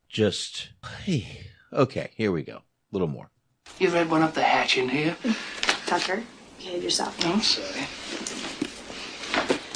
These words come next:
Speaker 3: What can I do for you today, my friend?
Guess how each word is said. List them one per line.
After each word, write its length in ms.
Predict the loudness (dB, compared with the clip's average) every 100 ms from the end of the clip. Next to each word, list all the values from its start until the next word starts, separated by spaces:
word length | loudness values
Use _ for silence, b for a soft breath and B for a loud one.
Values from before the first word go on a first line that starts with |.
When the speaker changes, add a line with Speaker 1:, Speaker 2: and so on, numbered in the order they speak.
| -10 -10 -14 -14 -14 -14 -14 -16 -14 -10 0 4
Speaker 3:
What 140 | 8
can 100 | 10
I 80 | 10
do 180 | 10 8
for 160 | 8
you 240 | 6 6 4
today, 300 | 6 6 6
my 160 | 2
friend? 400 | 0 0 2 0